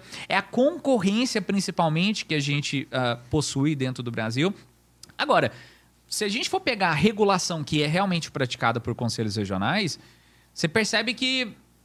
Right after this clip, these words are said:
não regula qualidade nenhuma. São regras burocráticas muito mais pra poder te enquadrar dentro de uma regra, pra você continuar achando que eles são importantes, do que propriamente algo que vai,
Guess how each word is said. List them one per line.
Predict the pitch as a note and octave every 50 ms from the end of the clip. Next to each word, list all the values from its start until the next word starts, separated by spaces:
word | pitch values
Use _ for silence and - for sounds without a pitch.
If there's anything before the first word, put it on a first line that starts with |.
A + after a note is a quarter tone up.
| -
não | G#3 A3+ B3 C4
regula | B3+ C4 B3 A#3 C4 C4
qualidade | B3+ - B3+ B3 B3 A3 B3 B3 B3+ A3 B3
nenhuma. | C4 C#4+ C4 A#3+ B3 C4+ C#4+ C4+ F3+ A#2+ - - - - -
São | - - A3 A3+ B3 B3 A#3 G#3+ -
regras | D3 D3 F#3 G#3 A#3 A#3 A#3 A#3+ G#3+ F3+
burocráticas | F3+ F3+ G#3 F#3 F3+ D#3+ - - D3+ D3+ F3 A3 A#3+ G#3+ - - - D3 C3+ C3
muito | D3 E3 G3+ A#3+ A#3+ C4+
mais | A#3 G#3+ G#3 G3+ G3+ F#3+ -
pra | - - F#3
poder | F3+ - F#3 E3+ D#3+ E3
te | D#3+ - - E3+
enquadrar | F3 D#3 - E3 D3+ D3+ C#3+ C#3 C#3 C#3 C3+
dentro | C3 C#3 C#3 B2+ C3
de | C3 C3+
uma | C3+ C#3 C3+
regra, | B2+ B2 B2 B2 A#2+ A#2 A#2+
pra | A2 B2+ B2
você | B2 C3 B2 -
continuar | A#2+ - D3 C3+ - D3+ D3 D3 E3+ G3+
achando | A#3 A3+ - - F#3 E3 D#3+ D3
que | - - D3
eles | C#3 C3
são | - - C#3+
importantes, | C3+ C3 B2+ - B2+ A#2 A2+ - - F3 A3 A#3+ A#3 - - A2+ - - - - - - - _ _ _ _ _
do | - G3+ G3+
que | - A#3
propriamente | A#3 A#3 A#3 - A#3+ B3 B3 A3+ A3 A3 A#3+ A#3+ - C4 C4 A#3+ - - - _ -
algo | G3 G3+ A3 A#3 A3+ A3
que | G3+ - -
vai, | A#3+ F#3+ G#3+ G#3+ G#3+ A3 A3 -